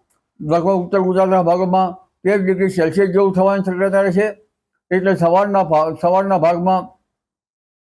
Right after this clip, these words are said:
ગરમ કપડાં પહેરવાની સ્થિતિ ઊભી પણ થઈ શકે.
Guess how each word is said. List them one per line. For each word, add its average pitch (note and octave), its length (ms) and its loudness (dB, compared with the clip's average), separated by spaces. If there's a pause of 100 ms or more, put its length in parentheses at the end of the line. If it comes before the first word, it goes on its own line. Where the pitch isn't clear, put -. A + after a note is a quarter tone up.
(420)
ગરમ D#3 320 2
કપડાં F#3 440 0
પહેરવાની F3+ 380 0
સ્થિતિ F#3 240 -4
ઊભી E3 260 0
પણ F#3+ 200 -2
થઈ F#3+ 180 0
શકે. F#3+ 320 -2